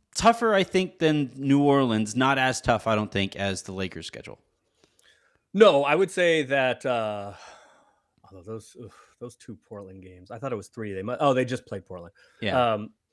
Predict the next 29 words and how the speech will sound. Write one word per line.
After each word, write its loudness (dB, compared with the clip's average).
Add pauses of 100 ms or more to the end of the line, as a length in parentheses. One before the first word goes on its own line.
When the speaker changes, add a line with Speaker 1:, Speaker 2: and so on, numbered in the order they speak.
(220)
Speaker 1:
They, 2
they 0
Speaker 2:
for 2
the 4
Speaker 1:
beat -2
them 6
Speaker 2:
Spurs. 6
Speaker 1:
one 6
thirty-three 4
Speaker 2:
Yeah. 2
Speaker 1:
to 2
ninety-six. -6 (160)
Speaker 2:
Yeah, -6 (260)
they -10
played -4
them -8
last -10
night. -18
Yeah. -12 (480)
Um, 0 (800)
<sighs> -18
I 0
think, -4
I -2
mean, -2 (320)
you -4
can, 2
you -4
can, -2